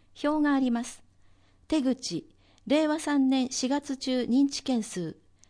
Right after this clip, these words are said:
前月比の順に読みます。侵入盗、空き巣など、二件、マイナス二件。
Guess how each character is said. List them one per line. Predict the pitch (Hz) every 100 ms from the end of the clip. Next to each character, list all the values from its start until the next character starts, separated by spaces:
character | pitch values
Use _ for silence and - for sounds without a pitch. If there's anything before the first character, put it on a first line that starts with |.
| _ _
前 | 262 294
月 | 277 277 262
比 | - 165 - -
の | 220 214
順 | 233 214
に | 214
読 | 214 196
み | 185
ま | 180
す。 | - - _ _ _ _ _ _ _ _ -
侵 | - 311 294
入 | 294 277
盗、 | 269 247 226 202 - _ _ -
空 | 269
き | 285
巣 | -
な | 262 226
ど、 | 175 - _ _ _ -
二 | 294
件、 | 247 180 - _ _ _ _ -
マ | 254
イ | 285
ナ | 277
ス | 277 254
二 | 233
件。 | 233 175